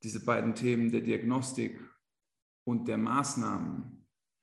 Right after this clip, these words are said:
angerissen und auch vertieft. Und, ähm, wir hoffen, dass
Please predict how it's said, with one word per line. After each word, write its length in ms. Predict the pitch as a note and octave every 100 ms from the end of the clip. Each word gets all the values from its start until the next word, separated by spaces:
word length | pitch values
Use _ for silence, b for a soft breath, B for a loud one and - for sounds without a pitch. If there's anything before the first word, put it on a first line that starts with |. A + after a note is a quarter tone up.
| _ _ _
angerissen 720 | - C#3 A2+ G2 G2 G#2+ A2+
und 140 | A2+ F#2
auch 160 | -
vertieft. 840 | - - - D3 D#3+ F3 - - -
Und, 340 | - F#2 F2+ F#2
ähm, 420 | F2 G#2 G#2 - b b _ _
wir 160 | G#2 G#2
hoffen, 600 | A#2+ B2 A2+ A2 A2 B B B _ _
dass 380 | G2+ - - -